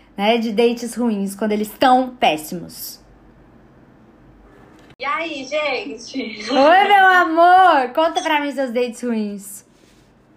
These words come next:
Speaker 2: Olha, ruins, acho que foram dois já. E basicamente,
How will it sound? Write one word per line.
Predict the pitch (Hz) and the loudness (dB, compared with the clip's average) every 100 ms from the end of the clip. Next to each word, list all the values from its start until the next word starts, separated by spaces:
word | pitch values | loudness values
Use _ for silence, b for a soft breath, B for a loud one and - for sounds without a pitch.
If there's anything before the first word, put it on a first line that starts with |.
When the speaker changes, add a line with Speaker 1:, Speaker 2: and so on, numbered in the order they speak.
| _ _ _ _ _ _ _ _ - | _ _ _ _ _ _ _ _ -6
Speaker 2:
Olha, | 254 233 202 185 180 170 _ _ _ | -2 -2 -2 -6 -10 -14 _ _ _
ruins, | - 320 294 294 330 233 208 | -6 -4 -2 -4 -4 -4 -6
acho | 240 - - | -6 -6 -10
que | 277 | -8
foram | 262 269 349 415 | -4 -4 -4 -4
dois | 226 214 208 202 | -4 -4 -6 -6
já. | 190 175 - - _ _ _ B B B B B _ - | -6 -6 -10 -20 _ _ _ B B B B B _ -12
E | 247 | -4
basicamente, | 269 349 339 359 311 220 220 262 - 302 285 | -2 -2 -4 -4 -4 -4 -6 -8 -8 -8 -8